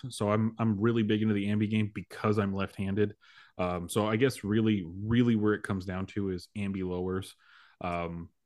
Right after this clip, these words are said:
again, Griffin Mark two stuff, or, uh, even getting into s-, a couple of the newer things that I'm kind of trying to feel out for all the peoples out there. Uh, P W S has their ambi lower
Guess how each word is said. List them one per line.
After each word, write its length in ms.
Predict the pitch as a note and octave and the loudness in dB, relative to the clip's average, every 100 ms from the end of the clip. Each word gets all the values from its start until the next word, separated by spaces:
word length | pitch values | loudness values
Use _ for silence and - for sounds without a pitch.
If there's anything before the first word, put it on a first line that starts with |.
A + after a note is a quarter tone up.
| _ _ _ _ - | _ _ _ _ -4
again, 380 | A#2+ G#2 G2 G2+ - | 0 2 0 -4 -2
Griffin 280 | G2+ G#2 | 0 0
Mark 280 | G2 F#2 F#2 | -2 -2 -4
two 180 | - G2 | -6 -6
stuff, 340 | - G2 F#2 - | -2 -2 -2 -2
or, 360 | C3 B2 A#2 A#2 - | 2 6 6 4 -2
uh, 140 | A2 G2+ G#2+ | 0 0 0
even 220 | C3+ B2 A2 | 2 2 4
getting 220 | G#2+ G#2 | 4 4
into 180 | G2 G2+ | 2 -2
s-, 140 | - G#2 | -2 -6
a 60 | |
couple 280 | - A2 G#2+ | 0 2 2
of 60 | F#2+ | 2
the 80 | |
newer 220 | G2 G2+ F#2+ | 2 2 0
things 440 | G#2 F#2 F2 - G2 | -2 -4 -6 -10 -6
that 180 | F#2+ | -4
I'm 160 | F2+ F2+ | -2 -4
kind 180 | - G2 | -4 -4
of 200 | F#2 - _ _ _ | -4 -12 _ _ _
trying 240 | - G#2+ F#2+ | -2 0 0
to 220 | F2 D#2+ _ _ | -2 -6 _ _
feel 300 | - B2+ A2+ | -4 4 6
out 240 | G2 E2+ F#2 | 6 0 -2
for 220 | G2+ F#2+ | -2 0
all 180 | G#2 G2 | -2 -4
the 80 | F2+ | -2
peoples 360 | A2+ A2 F#2+ | -2 0 -2
out 200 | F#2 G2 | -2 -2
there. 220 | F#2+ F2+ - - _ _ _ _ _ | -2 -2 -6 -20 _ _ _ _ _
Uh, 160 | G2 F#2+ | -4 0
P 160 | B2+ | 2
W 280 | B2 A2 G#2 | 4 4 4
S 180 | G2+ - | 2 -2
has 220 | G#2+ F#2+ | -4 -2
their 180 | G#2 G2 | -2 -2
ambi 300 | G2+ G2 F#2+ | -2 -4 -2
lower 520 | G2 G2 F#2+ F#2+ | -2 -2 0 -2